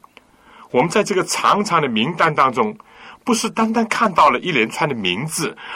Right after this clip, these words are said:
而是看到了一些形象，看到了基督的生命所改变的人，以及他们所活出来的丰盛的生命和所成就的事情，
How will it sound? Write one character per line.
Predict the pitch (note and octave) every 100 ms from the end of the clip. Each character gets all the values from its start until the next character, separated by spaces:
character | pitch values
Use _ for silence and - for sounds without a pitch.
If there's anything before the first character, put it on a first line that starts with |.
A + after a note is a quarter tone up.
| -
而 | A#2+
是 | D#3
看 | F#3+ - G#3
到 | F3
了 | D#3+ A#2+ -
一 | -
些 | F3+
形 | E3 - - G#2 D3
象， | E3 G3+ B2 - - -
看 | - D#3
到 | C#3
了 | A#2 G#2
基 | - F#3+
督 | F#3 G#3+
的 | C#3
生 | - G#3
命 | G#3 G3
所 | -
改 | A#3 - - A3
变 | G3+ A3
的 | C3+
人， | E2 E2+ E2 _ _ _ - _ -
以 | -
及 | A2+ A2+
他 | A2
们 | G#2+
所 | G#2+ G2+ F#2 - - _
活 | - G#2 A2+
出 | -
来 | A2
的 | F2+ E2+ - -
丰 | - - D#3 D3 C#3+
盛 | C3+ C#3+
的 | F2
生 | - C#3 A2+
命 | A#2 F2+ D2 _ _ _ _ _ _ _ _ _ _ _
和 | - - E2 E2 - _
所 | - -
成 | E2 - - D2+
就 | D#2+ G2+
的 | D#2+
事 | - -
情， | E2 - D2+